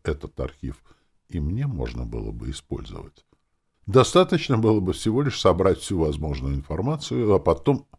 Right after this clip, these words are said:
Нет, я на такую глупость идти не собирался. Зачем мне это надо? У меня и других проблем хватает,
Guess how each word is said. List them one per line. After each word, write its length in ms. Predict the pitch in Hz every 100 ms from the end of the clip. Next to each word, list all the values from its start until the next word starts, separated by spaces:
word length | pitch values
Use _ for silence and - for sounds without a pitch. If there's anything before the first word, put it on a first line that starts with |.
| _ _ _ _ -
Нет, 640 | 50 58 57 - - _ _ _ _ -
я 320 | 80 113 110
на 120 | 117
такую 380 | 127 120 139 131
глупость 440 | 131 147 147 -
идти 240 | 113 - 95
не 120 | 85
собирался. 800 | - 87 85 82 58 - - - _ _ _ _
Зачем 500 | 80 110 - - 104
мне 140 | 71
это 240 | 69 73 87
надо? 420 | 92 - 55 71 _ _ _ _ -
У 60 |
меня 300 | 101 101 98
и 40 | 90
других 400 | 92 87 90 -
проблем 340 | 92 82 85
хватает, 560 | 78 87 85 87 80